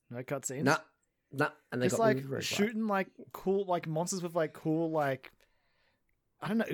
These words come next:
Speaker 1: guns, but, like, they're not, like, you know, they, I don't even know how to describe wh-, what the guns look like, but it just looks like a lot of fun.
Speaker 2: Yep.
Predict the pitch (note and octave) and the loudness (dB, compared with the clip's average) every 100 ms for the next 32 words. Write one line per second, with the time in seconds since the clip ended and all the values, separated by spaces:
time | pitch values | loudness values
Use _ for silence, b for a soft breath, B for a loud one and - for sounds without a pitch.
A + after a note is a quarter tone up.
0 | C3+ C#3+ C#3+ G#3+ C4 G3 E3+ E3 D3+ D#3 | -4 -2 0 0 -4 -2 0 2 2 0
1 | D3 D#3+ D#3 D#3 D3 - C3+ D#3 E3+ F2+ | 2 0 2 0 0 -4 -10 -6 -6 -6
2 | G#2+ C#3+ C3 C#3+ C#3 _ - C#3+ C3+ B2+ | -6 -4 -4 -6 -14 _ -12 -8 -6 -6
3 | B2+ B2 - C#3 C3 C#3+ A#2+ - C#3+ - | -6 -4 -4 -2 0 0 -4 -8 -8 -6
4 | B2 C3+ A#2 A2+ C#3 B2+ G#2+ A2+ - B2 | -6 -6 -6 -6 -6 -8 -8 -8 -8 -8
5 | C#3 D3 D3 C#3+ - C3+ B2+ C3 B2+ C3 | -6 -4 -6 -6 -8 -8 -6 -6 -6 -6
6 | C3+ G2 G2+ _ _ _ _ _ _ _ | -6 -8 -12 _ _ _ _ _ _ _
7 | - C4+ | 2 2